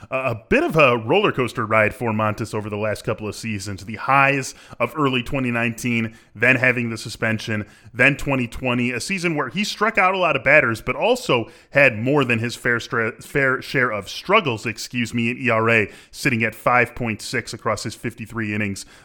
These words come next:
last season. Then this spring, he gets a, a covid nineteen positive, so he has had an uneven spring, hasn't been able to be there,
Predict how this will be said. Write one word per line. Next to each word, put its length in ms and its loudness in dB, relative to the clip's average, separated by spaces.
last 400 0
season. 480 -4
Then 480 2
this 240 0
spring, 560 2
he 180 -4
gets 300 0
a, 80 4
a 180 2
covid 300 0
nineteen 500 0
positive, 560 0
so 180 -4
he 180 -6
has 120 -2
had 220 2
an 160 -2
uneven 500 -2
spring, 400 0
hasn't 300 0
been 100 -2
able 200 0
to 120 -8
be 220 -4
there, 260 0